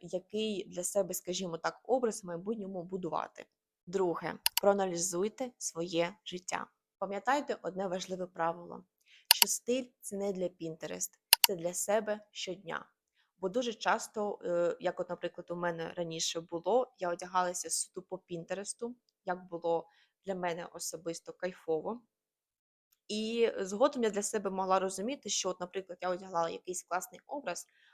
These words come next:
але в повсякденні мені дуже незручно, і в цьому великий мінус. Тут я так само раджу відповісти на запитання, де ви буваєте найчастіше, наприклад, е, робота, дім, кафе, зустрічі якісь тощо.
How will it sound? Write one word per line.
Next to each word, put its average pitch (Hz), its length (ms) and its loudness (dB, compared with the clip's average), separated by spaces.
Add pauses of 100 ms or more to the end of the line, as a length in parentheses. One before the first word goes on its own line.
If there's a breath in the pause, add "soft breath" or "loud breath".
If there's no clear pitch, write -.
(100)
але 208 180 2
в 233 120 -8
повсякденні 214 880 0 (240)
мені 190 500 0
дуже 202 540 0
незручно, 190 800 -2
і 190 60 -12
в - 60 -14
цьому 262 320 2
великий 185 460 0
мінус. 160 480 -8 (140)
Тут - 160 -2
я 190 80 4
так 190 180 -4
само 208 340 4
раджу 185 340 6
відповісти 202 760 -2
на 180 200 0
запитання, 165 720 -2 (320 loud breath)
де 226 260 10
ви 220 120 4
буваєте 185 560 8
найчастіше, 175 1000 -2 (260)
наприклад, 165 480 -8 (120)
е, 165 280 0
робота, 170 720 2
дім, 165 600 -6
кафе, 170 680 4
зустрічі 165 640 -4
якісь 165 380 -4
тощо. - 560 0